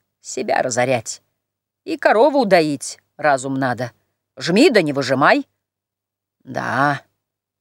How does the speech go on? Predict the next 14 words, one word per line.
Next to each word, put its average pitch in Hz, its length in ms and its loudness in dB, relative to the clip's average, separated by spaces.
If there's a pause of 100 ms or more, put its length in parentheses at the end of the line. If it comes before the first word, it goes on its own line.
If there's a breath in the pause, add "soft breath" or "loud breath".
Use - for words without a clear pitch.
(380)
А 143 140 2
уж - 180 -8
почёт-то - 680 -4
мне 160 200 0
там 147 280 -2
у 147 40 -4
него 143 320 2
на 135 200 0
пункте, 135 460 -8
ей-богу, 156 640 2
что 139 440 -2 (380 soft breath)
вдовствующая 170 960 -2
императрица 165 680 -2
какой. 123 400 -8